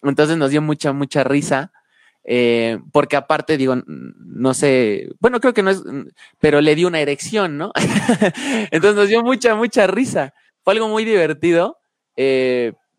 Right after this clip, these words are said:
pero realmente ha sido porque él ha querido, ¿no? O sea, nosotros no lo limitamos y, pues, ¿cómo decirle que no tome si ya tenía, no sé, veinticuatro años, ¿no?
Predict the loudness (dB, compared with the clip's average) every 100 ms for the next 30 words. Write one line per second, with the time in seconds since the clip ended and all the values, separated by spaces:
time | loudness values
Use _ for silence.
0 | _ 0 2 2 0 -4 -8 -6 -4 -2
1 | -2 -4 -4 -6 -4 -4 -2 -4 -2 -2
2 | -2 -4 -6 -4 -4 -4 -10 -14 _ -10
3 | -2 -2 0 -2 -2 -2 0 2 2 -2
4 | -2 -2 -2 -6 -8 -12 -14 -6 0 0
5 | 0 -2 0 -4 -4 -4 -4 -2 -2 -2
6 | -4 -4 -4 -8 -6 -2 -2 -2 0 0
7 | 2 0 0 -2 -8 -8 -10